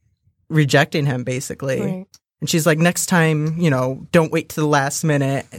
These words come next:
Speaker 1: to, like, let someone know how your f-, feelings are."
Speaker 2: Yeah.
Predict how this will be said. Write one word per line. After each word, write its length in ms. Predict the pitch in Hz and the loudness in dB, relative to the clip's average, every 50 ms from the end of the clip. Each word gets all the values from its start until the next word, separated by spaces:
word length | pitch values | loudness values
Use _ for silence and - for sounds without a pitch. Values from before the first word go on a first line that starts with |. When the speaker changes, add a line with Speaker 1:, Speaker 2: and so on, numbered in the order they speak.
| 151 | -2
Speaker 1:
to, 120 | - 160 147 | 0 0 2
like, 260 | - 151 143 127 - _ - | 2 2 2 0 -2 _ 0
let 220 | 165 156 151 - | 0 2 2 2
someone 320 | - - 151 143 139 135 139 | 0 0 2 2 2 2 2
know 200 | 139 131 131 135 | 2 2 0 0
how 180 | - - 139 | 0 0 0
your 200 | 135 131 131 131 | 0 0 -2 -4
f-, 40 | 123 - 147 | -6 -8 -12
feelings 540 | - - - - 185 202 185 131 - - - | -14 -4 0 2 4 4 2 0 -2 -6 -8
are." 260 | 110 92 - - - - - _ _ - | -8 -8 -10 -10 -12 -14 -18 _ _ -8
Speaker 2:
Yeah. 260 | 180 170 156 147 | -6 -4 -4 -4